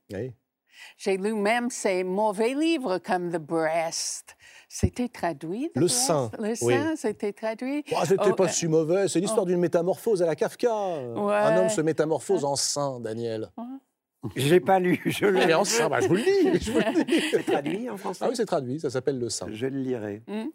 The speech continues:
Speaker 2: Et j'ai, j'ai, j'ai, j'ai agi trop tard parce que juste peut-être une semaine avant qu'il meure, j'ai demandé à Gallimard, euh, euh, de, de me le présenter, de trouver
Speaker 1: Mais oui.
Speaker 2: un moyen pour que je le rencontre et puis il est mort.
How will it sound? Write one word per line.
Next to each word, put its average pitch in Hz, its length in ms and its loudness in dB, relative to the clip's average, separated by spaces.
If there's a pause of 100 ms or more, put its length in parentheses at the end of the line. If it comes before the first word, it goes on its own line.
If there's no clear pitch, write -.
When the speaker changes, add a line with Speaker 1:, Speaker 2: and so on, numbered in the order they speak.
(360)
Speaker 2:
Et 247 100 0
j'ai, 240 360 -2
j'ai, 220 560 -2
j'ai, 190 260 -8
j'ai 240 320 -4
agi 226 360 -4 (140)
trop 240 280 -4
tard 233 380 -2
parce 185 200 -8
que 208 220 0 (420)
juste - 440 -6
peut-être 311 460 -2 (100)
une 330 160 0
semaine 320 400 -2
avant 262 280 -2
qu'il 262 200 -2
meure, 247 320 0
j'ai 254 220 0
demandé 277 600 -2
à 226 140 2
Gallimard, 220 760 -2
euh, 196 300 0 (440)
euh, 202 840 0
de, 220 520 0 (140)
de 247 100 0
me 240 180 0
le 233 140 -2
présenter, 247 880 -4
de 240 140 -4
trouver - 280 -4
Speaker 1:
Mais 247 100 0
oui. 247 60 0
Speaker 2:
un 240 60 0
moyen 233 400 -2
pour 226 200 -4
que 247 120 -8
je 220 120 -6
le 226 120 -2
rencontre 214 560 -6
et 240 100 -4
puis 240 240 -6
il 214 140 -8
est 208 80 -2
mort. 190 420 -2